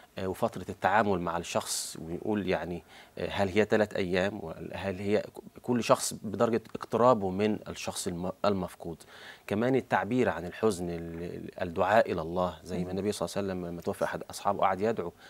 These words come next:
Speaker 1: على الذين سببوا في قتلهم. آه، الفترة الزمنية محدد أساسي جدًا في الحزن، وبالتالي المجتمع
Speaker 2: مم.
Speaker 1: اللي حوالين الفرد المحزون، الفرد اللي تعرض إلى حالة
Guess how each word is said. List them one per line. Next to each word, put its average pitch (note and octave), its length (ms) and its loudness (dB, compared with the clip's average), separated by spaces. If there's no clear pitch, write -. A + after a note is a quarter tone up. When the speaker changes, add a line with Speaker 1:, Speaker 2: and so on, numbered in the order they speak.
Speaker 1:
على G2+ 220 2
الذين F#2 300 -4
سببوا F#2 360 -6
في - 140 -6
قتلهم. E2+ 520 -8
آه، G2+ 260 2
الفترة A#2+ 400 0
الزمنية G#2 640 2
محدد G#2 400 -4
أساسي - 380 -4
جدًا F#2 280 -4
في - 120 -10
الحزن، E2+ 320 -8
وبالتالي G2 440 0
المجتمع F#2+ 540 0
Speaker 2:
مم. D#3+ 60 -6
Speaker 1:
اللي F2 100 -6
حوالين G2+ 340 2
الفرد G2 380 0
المحزون، F2 720 -2
الفرد G2 320 -6
اللي F2 160 -6
تعرض F#2+ 380 0
إلى - 120 -6
حالة F#2+ 200 -4